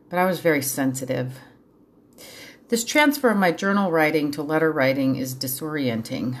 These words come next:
which was the point of the exercise. I'm definitely leaving out a strain of thought that would seem self-indulgent and masochistic to share with others. And that, too, was the point. Maybe I won't miss it, don't need it,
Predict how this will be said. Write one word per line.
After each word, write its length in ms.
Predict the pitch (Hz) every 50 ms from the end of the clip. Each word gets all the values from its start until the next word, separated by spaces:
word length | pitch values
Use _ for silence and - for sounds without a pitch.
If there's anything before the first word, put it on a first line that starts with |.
| - -
which 260 | - 156 156 - -
was 240 | - - 156 160 156
the 80 | - -
point 320 | - - 196 185 175 -
of 100 | - 143
the 120 | 147 - -
exercise. 800 | 139 135 - - 127 - - - - 67 78 101 120 - - - - - - - - - - - - - - -
I'm 100 | 160 160
definitely 540 | - 196 196 190 233 226 226 180 202 202 185
leaving 440 | 170 170 170 170 165 165 156 151 151
out 200 | 147 143 - -
a 40 |
strain 440 | 127 - - - - 147 147 151 147
of 140 | 143 127 127
thought 480 | - - 147 135 127 131 131 - - -
that 240 | 131 123 - -
would 240 | - 139 131 123 127 - - - - - - -
seem 400 | - - - 170 156 143 139 139
self-indulgent 920 | 135 - - 156 147 - - 139 131 123 135 131 135 135 131 127 120 -
and 160 | - 139 131 135
masochistic 840 | 139 143 143 - 131 - - 165 131 - - - 107 - - - - - - - _ -
to 80 | - 139
share 320 | - - 165 151 143 135
with 160 | 123 123 -
others. 480 | - 147 147 135 120 104 117 113 - - - - _ _ _ - - - - - - - - -
And 200 | - 170 170 170 170
that, 260 | 180 170 - - -
too, 260 | - - 214 175 135
was 260 | 123 117 - - 117 -
the 100 | - 120
point. 340 | - - 127 113 98 - - - - - _ _ _ _ _ _ _ _ _ _ _ _ _ _ _ _ - - - -
Maybe 300 | - 185 196 185 196 180
I 100 | 170 165
won't 260 | 156 151 165 165 - -
miss 280 | 156 160 156 - -
it, 180 | 135 131 - - - - -
don't 280 | - - 151 151 - 151
need 180 | 151 160 160 147
it, 260 | 135 123 123 -